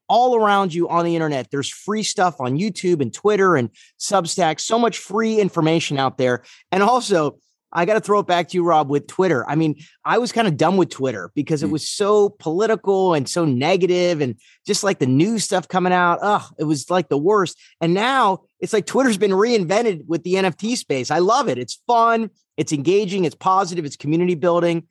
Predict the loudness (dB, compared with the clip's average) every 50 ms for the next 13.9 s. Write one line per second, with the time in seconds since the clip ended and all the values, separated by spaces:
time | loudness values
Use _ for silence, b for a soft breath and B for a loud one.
0 | _ _ -10 -4 -2 -2 0 2 2 2 4 4 4 4 2 2 0 2 2 0
1 | 0 0 0 0 0 0 -2 -4 -6 -8 -6 -6 -6 -6 -4 -2 -2 -2 -2 -4
2 | -4 -2 -2 -2 -4 -4 -4 -2 -2 -2 -4 -6 -14 -14 -12 -10 -8 -6 -4 -2
3 | -2 0 0 -2 -2 -4 -8 -10 -12 _ _ _ _ _ -6 -2 -2 0 0 0
4 | 0 -2 -2 -2 0 -2 -2 -2 -2 -2 -2 -2 0 -2 -2 -2 -2 -2 -4 -2
5 | 0 2 2 2 2 0 0 -4 _ -2 0 0 0 -2 -4 _ _ _ _ _
6 | -10 -4 0 0 2 2 0 -2 -6 -10 _ _ _ _ -4 0 2 2 2 0
7 | -2 -6 _ -6 -2 2 2 2 2 0 -4 -8 -4 -2 -2 -2 -2 -4 -2 0
8 | 0 0 0 0 0 2 2 0 0 -2 -2 -2 0 -2 -2 -4 -6 -6 -6 -6
9 | -6 -6 -8 -10 -10 -10 -10 -12 -12 _ _ _ _ _ _ -8 -6 -4 -2 -2
10 | -2 -4 _ _ _ _ -20 -12 -6 -2 0 0 2 0 0 0 0 0 -2 -4
11 | -2 0 2 2 2 2 2 0 -2 -2 -2 0 0 2 0 0 0 0 0 2
12 | 2 2 2 2 0 0 -4 -6 -6 -4 0 0 2 2 2 2 0 0 -2 -6
13 | -8 -6 -4 -4 -4 -2 -2 -2 -2 0 0 0 0 0 0 -2 -4 -10